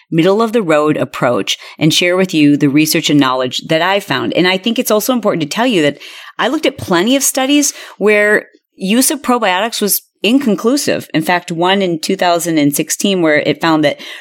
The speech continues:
probiotic supplementation in older adults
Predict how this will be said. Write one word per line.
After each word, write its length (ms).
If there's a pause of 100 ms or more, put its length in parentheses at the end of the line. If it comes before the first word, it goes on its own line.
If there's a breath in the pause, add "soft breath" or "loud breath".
(140 loud breath)
probiotic 520
supplementation 920
in 200
older 340
adults 440